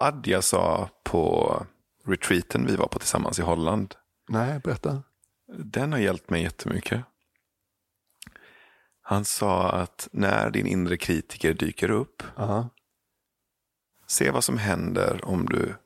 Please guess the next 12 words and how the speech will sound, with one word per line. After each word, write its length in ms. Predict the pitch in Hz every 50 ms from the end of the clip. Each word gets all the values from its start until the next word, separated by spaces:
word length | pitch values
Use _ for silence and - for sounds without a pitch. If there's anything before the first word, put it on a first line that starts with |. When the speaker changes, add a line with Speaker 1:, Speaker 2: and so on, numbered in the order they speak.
| _ _ _ _ _ _ _ _ _ _ _ _ _ _ _ _ _ _ _ _
Speaker 1:
kallar 280 | - - 95 90 -
honom 360 | - 85 87 82 - - - -
för 380 | - - - - 98 101 - -
sweetheart. 640 | - - - - - - - - - - - - - _ _ _ _ _ _ _
Speaker 2:
Ja, 220 | - 127 139 143 143
visst. 420 | 147 151 143 - - - - - _ _ _ _ _ _ _ _ _ _ _ _ - 151
The 60 | 139 127
Byron 420 | 123 131 127 123 117 120 127 123
Katie 440 | - - 135 127 110 - - - 117
strategy. 720 | - - - 127 120 - - 131 110 - 123 123 120 127 120 110
Speaker 1:
Ja, 240 | - 98 101 107 123 - - _ _ _ _ _ _ _ _ _ _ _ -
ja. 220 | - 104 107 -